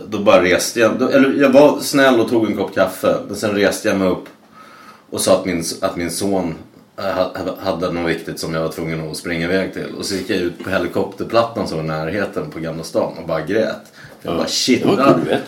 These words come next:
Speaker 1: Nej, men, men du vet hur man kan känna sig
Speaker 2: Mm.
Speaker 1: också när det har tagit slut med någon. Jag kommer aldrig träffa någon ny igen. Jag kommer aldrig träffa någon så bra igen. Men då var det ju bara, ja, jag gick bara ut och grät. Sen gick jag till en bar och svepte en, en, eh, Bloody Mary.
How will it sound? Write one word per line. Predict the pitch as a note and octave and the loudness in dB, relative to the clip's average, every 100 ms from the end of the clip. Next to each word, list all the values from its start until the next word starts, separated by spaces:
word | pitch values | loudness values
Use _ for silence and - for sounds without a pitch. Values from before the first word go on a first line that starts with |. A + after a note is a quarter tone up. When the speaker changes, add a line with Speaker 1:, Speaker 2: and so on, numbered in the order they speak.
| A2+ | 2
Speaker 1:
Nej, | C3 F3 C3+ | 6 8 8
men, | B2+ C3 - - B2 | 8 4 -2 -6 -4
men | D3+ E3+ | -4 -4
du | E3 | -2
vet | E3+ F3 E3 | 2 2 0
hur | |
man | E3+ | 0
kan | E3 D3 | 0 4
känna | D3 D3 F3+ | 4 4 4
sig | D3 | 4
Speaker 2:
Mm. | B2 | 4
Speaker 1:
också | A#2 - | 4 2
när | B2+ B2 A#2+ | 4 4 4
det | |
har | B2 | 4
tagit | B2 A#2 | 2 2
slut | E3+ E3+ A#2 | 2 2 2
med | |
någon. | F#2 E2 G2 | -4 -6 -2
Jag | B2+ | 0
kommer | B2 B2+ | 4 6
aldrig | A#2+ A2 B2 | 6 6 4
träffa | B2+ A#2+ A#2+ G#2+ | 4 2 2 0
någon | G#2 | 0
ny | G2+ F#2+ F#2 | 0 2 2
igen. | F2+ F2 | 2 0
Jag | F2+ | -2
kommer | B2 A2 | -2 -2
aldrig | G#2+ G2+ G#2+ | -2 -2 0
träffa | A2+ A2 F#2+ | 0 0 -4
någon | F#2+ F#2 | -4 -6
så | G2+ | -8
bra | F#2 F#2 F#2+ F#2 | -8 -6 -6 -6
igen. | F#2 F2+ F2 - - - - | -6 -8 -12 -16 -16 -18 -10
Men | F#2 | -4
då | G#2+ | 0
var | A2+ C3+ | 4 4
det | |
ju | C3+ | 4
bara, | A#2+ G2 F#2+ - - - - - - | 4 2 0 -4 -12 -20 -20 -18 -2
ja, | - | 4
jag | E3 | 6
gick | E3+ D3+ | 6 6
bara | B2+ | 4
ut | A2 | 4
och | G#2 | 2
grät. | A#2 B2 - | 4 4 4
Sen | B2+ | 2
gick | B2+ | 2
jag | A2+ | 0
till | G#2 F#2+ | -2 -2
en | F2+ | 4
bar | A2 F2+ | 4 4
och | - | 0
svepte | - E2+ - F2+ | -2 -2 -2 -4
en, | D#2+ E2 | -4 -6
en, | E2+ E2 E2 E2 D#2+ D#2 | -8 -6 -6 -8 -10 -10
eh, | D#2+ | -8
Bloody | E2 E2+ E2 | -4 -2 0
Mary. | F#2 F#2 | -2 -2